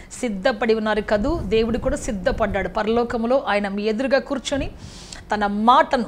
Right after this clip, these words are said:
మౌత్లాగా నాలోంచి పంపించడానికి దేవుడు ఇష్టపడుతున్నాడు. Praise లార్డ్, హల్లెలూయా. ఆయన మాట శక్తి గలది. ఈ రోజు మన జీవితాలు మార్చబోతున్నది.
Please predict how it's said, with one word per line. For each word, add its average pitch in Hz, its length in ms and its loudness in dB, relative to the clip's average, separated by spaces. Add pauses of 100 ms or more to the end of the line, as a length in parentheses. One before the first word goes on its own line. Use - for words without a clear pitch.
(500)
మౌత్లాగా 254 600 4
నాలోంచి 226 500 0
పంపించడానికి 214 400 -4
దేవుడు 208 140 -2
ఇష్టపడుతున్నాడు. 190 880 -8 (680)
Praise 202 180 0
లార్డ్, 196 160 -2
హల్లెలూయా. 208 520 2 (360)
ఆయన 202 200 0
మాట 226 440 4
శక్తి 254 400 -2
గలది. 190 280 -2
ఈ 226 140 -4
రోజు 247 240 -4
మన 226 140 0
జీవితాలు 240 420 -2
మార్చబోతున్నది. 214 880 -4